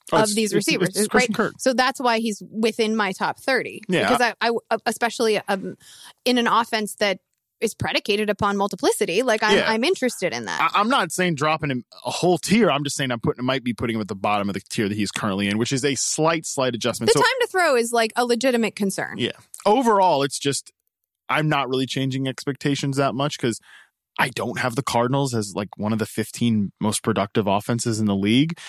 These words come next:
Speaker 1: They don't have any ancillary players that I'm interested in whatsoever outside of these three guys. So overall, I wasn't one of the highest people on this offense to begin with. I mean, I still have Murray as, now, now, and that might be something to adjust. Maybe I move Murray down from quarterback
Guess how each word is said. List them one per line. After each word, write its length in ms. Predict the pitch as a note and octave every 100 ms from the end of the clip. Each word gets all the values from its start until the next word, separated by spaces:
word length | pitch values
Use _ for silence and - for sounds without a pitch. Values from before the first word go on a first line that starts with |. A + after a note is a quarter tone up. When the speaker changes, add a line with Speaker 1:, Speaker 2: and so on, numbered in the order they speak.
| - _
Speaker 1:
They 120 | G2+ G2+
don't 300 | A#2+ A#2+ A#2+
have 220 | A2 F2+
any 300 | G#2 A#2 A#2 G2+
ancillary 440 | A2 A#2 A2+ A2+
players 360 | - G#2+ A#2 A#2+
that 80 | A2
I'm 160 | G#2
interested 440 | G#2+ - A2+ B2+ B2
in 220 | B2 A2 - -
whatsoever 760 | F#2+ G2+ - B2 G#2+ G2+ C#3+ B2
outside 360 | A2 - A2+
of 80 | G#2
these 200 | G#2 - -
three 140 | G2+
guys. 340 | F#2+ G#2 C#3+
So 220 | - B2+ - - - -
overall, 460 | E3+ B3 D#3+ F#3 C#3+
I 80 |
wasn't 400 | B2+ D3+ D#3 C#3+ -
one 140 | B2+
of 120 | C3 A2
the 80 |
highest 480 | A2 A#2+ B2 A2+ -
people 260 | C3 A#2+ A2+
on 240 | F#2+ A2+
this 160 | B2+ -
offense 380 | B2+ B2 B2 -
to 60 |
begin 220 | G2+ G#2+ C#3
with. 100 | C#3+
I 60 |
mean, 80 | A#2
I 20 |
still 180 | A#2 D3
have 160 | C#3 A2
Murray 480 | A2+ D3+ C3 A#2 - - - _ _ - A2
as, 180 | C3 - -
now, 240 | F3 F3
now, 160 | E3+ E3+
and 100 | F3
that 200 | A3 F3
might 220 | E3+ C3+
be 120 | C3+
something 340 | B2+ B2 A2+ A2
to 120 | A#2
adjust. 420 | A2 A#2+ - -
Maybe 260 | D3 D#3 D3+
I 80 |
move 300 | D3 C#3+ C3
Murray 400 | B2 B2 C#3 B2
down 260 | A#2 A2 G#2
from 160 | A#2 A2
quarterback 540 | - A#2 G#2+ G#2